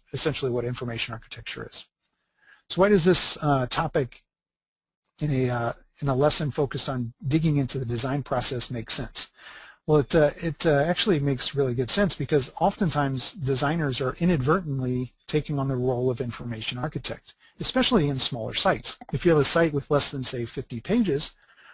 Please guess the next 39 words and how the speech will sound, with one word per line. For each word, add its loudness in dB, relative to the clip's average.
there's -2
a -20
pretty 4
good 6
chance 0
there's -4
not 2
an 0
information 0
architect -2
involved. -2
In -4
ca-, -10
in -4
fact, -2
um, -4
in 2
most -2
cases, -2
it's -4
not. -2
I -4
would -4
say -2
a -8
small -2
amount -4
of -8
sites -8
actually -6
make -8
use -4
of -6
someone -4
dedicated -2
to -12
this -8
role. -4
So -2